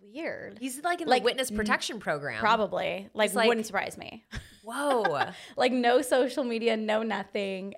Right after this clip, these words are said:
Speaker 3: And I wasn't doing the stalking. Like, I'm not some weirdo stalker. Like, I was happily married.
Speaker 1: Oh, I do it, but I don't think it's weird.
Speaker 3: But yeah. And so, but then I was just, like, curious at
Speaker 2: <laughs> No
Speaker 3: that
Speaker 2: shame.
Speaker 3: point. And she's like,
Speaker 1: No.
Speaker 3: "Yeah, like, we can't even find him." So anyways.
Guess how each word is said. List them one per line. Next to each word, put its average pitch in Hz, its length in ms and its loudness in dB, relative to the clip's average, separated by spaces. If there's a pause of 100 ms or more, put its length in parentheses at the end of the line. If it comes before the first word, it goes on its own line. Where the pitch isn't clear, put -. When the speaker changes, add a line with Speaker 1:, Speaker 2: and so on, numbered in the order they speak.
Speaker 3:
And 202 220 -4
I 262 180 4
wasn't 320 280 4
doing 285 180 0
the 240 60 -6
stalking. 226 360 2
Like, 196 160 -2
I'm 208 80 -2
not 220 200 0
some 214 240 -4 (240)
weirdo 190 300 -6
stalker. - 460 -8
Like, - 240 -8
I 233 120 4
was 233 140 2 (280)
happily 247 320 0
married. 190 260 0
Speaker 1:
Oh, 320 80 4
I 285 180 4
do 214 240 -2
it, 214 260 -2
but 226 80 -4
I 226 100 0
don't 254 160 -6
think 220 140 -10
it's - 180 -18
weird. 196 240 -14
Speaker 3:
But 262 80 -4
yeah. 285 300 2 (100)
And 254 120 0
so, - 180 2
but 339 120 0
then 359 140 4
I 415 80 6
was 330 100 0
just, 311 120 0
like, 220 120 0
curious 427 300 0
at 254 80 2
Speaker 2:
<laughs> - 0 -
No 208 80 4
Speaker 3:
that 196 100 4
Speaker 2:
shame. - 120 -2
Speaker 3:
point. 214 180 4
And 240 160 0
she's 247 180 -4
like, 240 200 2
Speaker 1:
No. 226 100 -6
Speaker 3:
"Yeah, 220 260 2
like, 180 160 -4
we 190 120 -8
can't 240 220 -6
even 196 220 -10
find 190 240 -10
him." 180 220 -14
So 185 280 -8
anyways. 175 280 -12